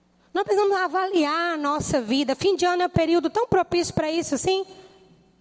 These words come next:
Avaliar. Pô, pô, será que eu não,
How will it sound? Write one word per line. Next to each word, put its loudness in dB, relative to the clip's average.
Avaliar. 0
Pô, 0
pô, 0
será -2
que -4
eu 2
não, -2